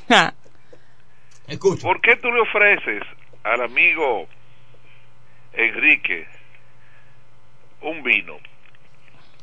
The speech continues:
Speaker 3: No le vaya a ofrecer un vino a la fuerza como hizo un,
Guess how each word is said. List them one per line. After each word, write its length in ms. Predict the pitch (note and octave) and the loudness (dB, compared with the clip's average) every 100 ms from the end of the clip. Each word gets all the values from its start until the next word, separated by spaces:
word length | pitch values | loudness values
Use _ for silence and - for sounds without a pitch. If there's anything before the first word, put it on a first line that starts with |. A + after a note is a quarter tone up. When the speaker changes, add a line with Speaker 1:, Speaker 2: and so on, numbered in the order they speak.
| - - C#3+ | -12 -14 -6
Speaker 3:
No 180 | E3+ A#3+ | 2 6
le 140 | B3+ | 10
vaya 260 | G#3+ G3+ G#3+ | 12 12 10
a 40 | |
ofrecer 420 | F#3+ F3+ D3 D#3+ E3+ | 6 4 6 6 6
un 140 | E3 | 4
vino 200 | D3 E3 | 2 4
a 20 | F3+ | 2
la 80 | D3 | 2
fuerza 280 | C3 D3 D#3+ | 2 2 2
como 260 | C#3 C3 B2 | -4 -4 -2
hizo 260 | C#3 - D3+ | -2 0 -2
un, 540 | D3+ D#3 D#3+ D3+ C3 | -4 -6 -8 -12 -14